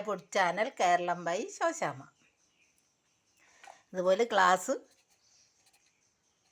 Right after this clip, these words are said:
മുറിച്ചെടുത്തിട്ട് അതിലേക്ക് പേപ്പർ വെച്ചിട്ട് ഇതാ, ഉണ്ടോ, ഇങ്ങനെ ആക്കിയെടുക്കാം.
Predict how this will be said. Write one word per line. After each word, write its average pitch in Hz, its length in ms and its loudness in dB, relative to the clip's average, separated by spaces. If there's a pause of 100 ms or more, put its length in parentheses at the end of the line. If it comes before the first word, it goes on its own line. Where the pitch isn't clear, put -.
(160)
മുറിച്ചെടുത്തിട്ട് 190 640 -2 (1160)
അതിലേക്ക് 190 500 -2
പേപ്പർ 190 300 -2 (140)
വെച്ചിട്ട് 196 360 0 (920)
ഇതാ, 190 160 -10 (760)
ഉണ്ടോ, 156 180 -10 (680)
ഇങ്ങനെ 180 260 -8 (460)
ആക്കിയെടുക്കാം. 147 560 -10